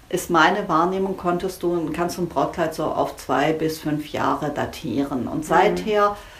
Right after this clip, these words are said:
Speaker 1: äh, ist es so, natürlich gibt's immer, äh, Kleider, die im Trend liegen, aber es gibt alles und das ist auch gut
Speaker 2: Mhm.
Speaker 1: so. Das ist das,
Speaker 2: Mhm.
Speaker 1: was ich eingangs sagte.
Speaker 2: Mhm.
Speaker 1: Es ta-, etabliert sich, du wirst ab jetzt immer ein Stück weit, du wirst immer Boho-Kleider finden, du
Speaker 2: Mhm.
Speaker 1: wirst immer Vintage-Kleider finden, du wirst immer,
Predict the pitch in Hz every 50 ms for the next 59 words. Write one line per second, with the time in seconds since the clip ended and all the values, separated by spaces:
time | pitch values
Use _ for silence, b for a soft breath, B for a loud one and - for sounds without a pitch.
0 | B B B - 175 180 170 - 185 - - 180 175 - - 190 180 185 190 190
1 | B B - - 175 - - 247 247 240 - 226 - - - - 190 185 180 165
2 | - - - - 196 - - - 180 160 160 170 165 139 147 - 147 156 - -
3 | 180 196 220 226 - - 214 214 208 208 202 180 - - - 151 143 143 143 -
4 | 170 - - - 170 - - - - - 180 - - - - - - - - -
5 | - - 151 160 170 165 165 160 - - - 180 160 - 170 165 - 151 - -
6 | - - - 170 170 196 208 - 170 160 - 180 170 180 180 175 175 - 175 185
7 | 196 190 202 190 185 - 151 175 196 196 180 175 175 175 - 170 175 185 - -
8 | 220 202 185 185 185 180 180 - - 190 185 - 196 185 190 196 156 - - 190
9 | 202 240 254 269 262 - - 262 262 254 - - - 208 180 165 185 202 202 202
10 | - - B B B B B B B B - - - - - - - 175 180 180
11 | - - 202 226 240 240 - - - - - - 220 233 233 233 233 240 240 247
12 | 240 233 - 202 196 - - 208 190 - - - - 139 156 - - - 170 -
13 | - 165 - - - - - 240 247 262 240 233 226 226 220 220 226 208 - -
14 | 196 190 190 190 190 208 208 202 202 175 143 131 156 - - - - 247 247 -
15 | - - 220 220 220 226 214 - - - - 190 185 208 190 - - 185 175 156
16 | - 160 156 - - - 185 190 185 180 175 156 131 139